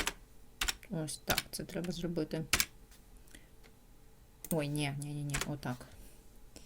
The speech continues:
Тоді, якщо pay у нас пішло сюди,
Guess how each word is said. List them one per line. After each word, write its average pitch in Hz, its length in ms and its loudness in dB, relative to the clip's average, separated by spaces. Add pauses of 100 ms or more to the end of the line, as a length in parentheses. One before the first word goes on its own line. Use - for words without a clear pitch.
(1500)
Тоді, 170 340 8
якщо 160 340 6
pay 165 420 12
у - 20 6
нас 156 180 4
пішло 165 320 4
сюди, 330 440 8